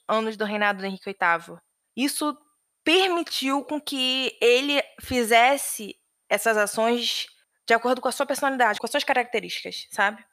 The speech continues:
Ele fez reformas nas finanças do reino, impostos, educação, justiça.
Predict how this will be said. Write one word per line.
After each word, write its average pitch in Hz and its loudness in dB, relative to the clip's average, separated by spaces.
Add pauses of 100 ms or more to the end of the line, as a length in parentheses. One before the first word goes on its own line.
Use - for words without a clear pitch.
(320)
Ele 220 -2
fez 240 2
reformas 254 2 (100)
nas 233 2
finanças 262 -2
do 247 -2
reino, 220 -2 (420)
impostos, 233 0
educação, 208 -2
justiça. 226 -2